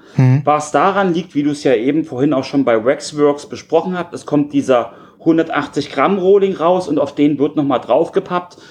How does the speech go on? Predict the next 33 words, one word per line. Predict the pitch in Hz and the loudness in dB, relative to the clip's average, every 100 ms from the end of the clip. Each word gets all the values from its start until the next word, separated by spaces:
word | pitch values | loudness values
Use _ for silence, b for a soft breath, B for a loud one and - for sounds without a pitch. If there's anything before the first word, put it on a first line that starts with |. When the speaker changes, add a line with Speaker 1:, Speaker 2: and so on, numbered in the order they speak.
| B | B
Speaker 2:
Das | 131 - | -10 -10
Zeug | - 123 - | -2 -2 -2
wiegt | 113 - | -12 -2
ja | 113 | -2
auch | 82 - | -2 -8
was, | 87 - | -8 -8
was | 90 | -10
da | 90 | -8
angekla- | - 95 110 110 110 | -6 0 2 2 2
Speaker 1:
Mhm. | 120 | 2
Speaker 2:
angeflanscht | 160 147 - 135 120 110 - | 2 0 0 -2 -2 -4 -8
wird. | 98 101 - - | -2 -2 -2 -2
Ja? | 104 117 | 0 2
Speaker 1:
Ja, | 117 | 2
ja. | 113 113 B B | 2 0 B B
Speaker 2:
Ähm, | 135 135 135 139 B B | 0 2 0 -2 B B
und | - 170 | -2 -2
ich | 151 | 0
sehe | 165 175 | 0 0
das | 190 | 0
bei | 180 | 0
unserer | 151 160 139 | 0 0 -2
Star | - 127 190 190 | -2 0 0 2
Virgin | 214 208 214 220 220 262 | 0 0 -4 -4 -8 -6
sehr | 185 185 | 0 0
schön, | 190 202 196 214 208 | 0 0 2 0 -4
diese | - 156 139 147 | -8 -10 -2 2
marbellierte | 131 135 131 117 175 214 202 | 2 2 -2 -2 -2 -2 -2
Variante, | 214 196 208 202 214 208 | -2 0 0 0 -2 -6
die | 147 | -4
so | 143 123 | -4 0
weiß-pink | 127 143 139 - 190 233 | 0 0 -2 -4 -2 -2
ist. | 226 254 - - | -2 -4 -6 -20